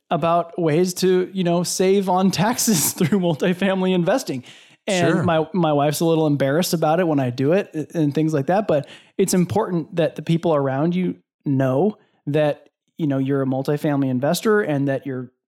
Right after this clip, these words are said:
Speaker 1: listening to them. I mean, you, you know as well as I do, when someone's talking to you and they're looking right through your head.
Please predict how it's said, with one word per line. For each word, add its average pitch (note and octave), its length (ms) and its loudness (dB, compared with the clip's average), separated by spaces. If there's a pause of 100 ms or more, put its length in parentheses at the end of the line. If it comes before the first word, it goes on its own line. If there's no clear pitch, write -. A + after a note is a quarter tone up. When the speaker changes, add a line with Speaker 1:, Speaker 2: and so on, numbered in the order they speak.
(180)
Speaker 1:
listening D#3 580 0
to - 60 -12
them. F3 360 0
I F3 80 0
mean, F3 140 0
you, F#3+ 160 -4 (340)
you G3 180 2
know E3+ 380 2
as D3+ 180 -2
well D#3 200 2
as D3 120 0
I C#3 140 2
do, B2 320 0
when D3 420 0 (300)
someone's F#3 400 0
talking D#3+ 480 -2
to F3 100 -2
you F3 300 0 (560)
and D3+ 340 2
they're D3+ 140 2
looking D3+ 320 0
right C#3+ 260 -2
through D3+ 140 0
your A#2 140 -2
head. G2+ 340 -6